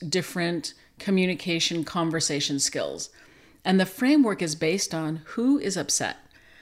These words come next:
So there's really four different conditions that can happen between two people.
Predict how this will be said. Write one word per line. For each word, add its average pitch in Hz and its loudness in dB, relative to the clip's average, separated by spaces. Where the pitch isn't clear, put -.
So 175 0
there's 175 -4
really 196 2
four 196 2
different 214 0
conditions 180 0
that 156 -2
can 165 -2
happen 214 -4
between 170 -2
two 160 -4
people. - -8